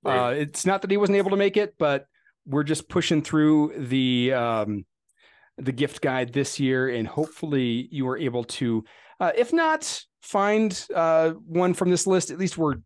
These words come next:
Speaker 2: guiding you in the right direction. Hopefully you did find something on this list. That is, that is the purpose of this. We're trying to help you find a good gift for, uh, anybody in your life, preferably the hockey fan, because they'll probably be listening to this podcast, or maybe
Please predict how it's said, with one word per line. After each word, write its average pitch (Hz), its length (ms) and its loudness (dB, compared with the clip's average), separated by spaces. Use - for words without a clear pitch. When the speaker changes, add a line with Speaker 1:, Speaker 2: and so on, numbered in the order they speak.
Speaker 2:
guiding 156 380 0
you 156 140 4
in 156 60 4
the 139 60 2
right 143 160 0
direction. 143 320 0
Hopefully 190 440 -2
you 143 120 0
did 139 240 0
find 117 260 -2
something 104 300 -6
on 92 120 -6
this 90 200 -10
list. 101 240 -8
That 175 160 0
is, 117 220 -6
that 156 100 -2
is 135 100 -2
the 101 80 -8
purpose 156 380 -2
of 139 60 -2
this. 139 240 -2
We're 143 80 0
trying 143 260 -2
to 117 200 0
help 143 240 -4
you 151 160 2
find 131 300 -4
a 120 220 -6
good 117 280 -6
gift 110 300 -6
for, 110 500 -6
uh, 113 280 -4
anybody 233 360 0
in 180 60 2
your 151 120 2
life, 135 460 -2
preferably 147 440 0
the 123 140 -2
hockey 113 300 -4
fan, 107 260 -6
because 104 300 -10
they'll 107 140 -6
probably 104 260 -6
be 95 120 -12
listening 101 280 -10
to 95 80 -16
this 90 100 -18
podcast, 127 500 -4
or 117 160 -2
maybe 98 400 -8